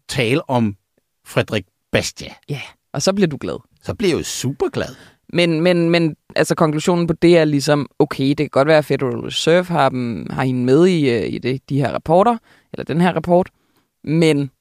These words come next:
Speaker 2: lige med et gran salt, husk at kigge på de andre effekter også.
Speaker 1: Ja, og ja, vi, vi, altså,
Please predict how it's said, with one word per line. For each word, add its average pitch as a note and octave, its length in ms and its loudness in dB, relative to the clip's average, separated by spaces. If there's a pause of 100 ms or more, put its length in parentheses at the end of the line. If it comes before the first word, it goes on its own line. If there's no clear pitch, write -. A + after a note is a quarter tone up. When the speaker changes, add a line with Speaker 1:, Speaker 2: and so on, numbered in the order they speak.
(300)
Speaker 2:
lige G3 180 0
med G3 80 2
et - 80 -6
gran D#3+ 180 -2
salt, D3+ 280 2
husk E3 320 -2
at - 140 -2
kigge F3+ 480 0 (840)
på F3+ 80 4
de C#3+ 180 -2
andre F#3 280 2
effekter - 460 -2
også. B2+ 440 -2 (400)
Speaker 1:
Ja, B2+ 200 -10
og D#3+ 60 -6
ja, D#3+ 100 0
vi, E3 260 -2
vi, D3 140 -10 (140)
altså, D#3 240 -4